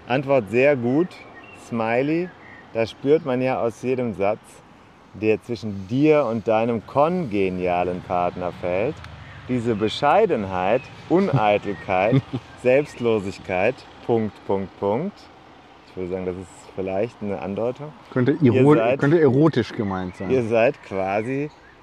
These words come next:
Speaker 1: die Gandhis der Radsport-Podcasts.
Speaker 2: Das, äh, finde ich jetzt vergiftetes Kompliment. <laughs>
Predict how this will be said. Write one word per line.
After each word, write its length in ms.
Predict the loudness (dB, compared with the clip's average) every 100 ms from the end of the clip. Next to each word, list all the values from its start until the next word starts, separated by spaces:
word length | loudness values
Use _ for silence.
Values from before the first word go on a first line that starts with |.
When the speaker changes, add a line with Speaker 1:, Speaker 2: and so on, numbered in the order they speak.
| -12
Speaker 1:
die 120 | -8 -2
Gandhis 640 | 0 2 2 0 -2 -6 -8
der 160 | -6
Radsport-Podcasts. 1200 | -6 -8 -10 -10 -10 -14 -16 -16 -16 -18 -20 -20 -20 -20 -20 -14
Speaker 2:
Das, 340 | -14 -16 -10
äh, 340 | -4 -2 -2 -6
finde 220 | -8 -10
ich 100 | -10
jetzt 320 | -12 -16 -20 -20
vergiftetes 720 | -2 0 2 0 -2 -8 -8 -4
Kompliment. 460 | -4 -2 -2 -2 -6 -14 -16 -6
<laughs> 80 | -2